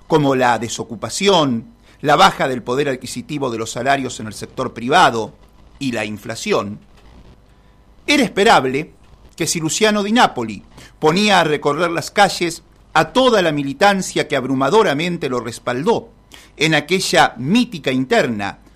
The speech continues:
donde venció al candidato del aparato, junto a otros sectores internos también, y sostenido en una gestión irreprochable, decíamos que podría dar vuelta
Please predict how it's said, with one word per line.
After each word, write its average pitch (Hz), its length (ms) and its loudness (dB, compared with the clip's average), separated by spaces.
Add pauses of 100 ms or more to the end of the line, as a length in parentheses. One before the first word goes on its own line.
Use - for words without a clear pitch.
(100)
donde 135 340 2
venció 139 520 2
al 127 200 0
candidato 127 840 -4 (120)
del 113 360 -8
aparato, 120 760 -2 (1120)
junto 226 320 4
a 269 60 8
otros 175 280 0
sectores 156 480 0
internos 135 480 -2
también, 156 540 -2 (800)
y 180 100 -4
sostenido 202 600 0
en 120 80 -2
una 147 160 -2
gestión 147 640 -2 (180)
irreprochable, 127 960 -4 (1120)
decíamos 233 480 0
que 208 400 2 (260)
podría 208 460 4
dar 190 180 2
vuelta 147 560 -2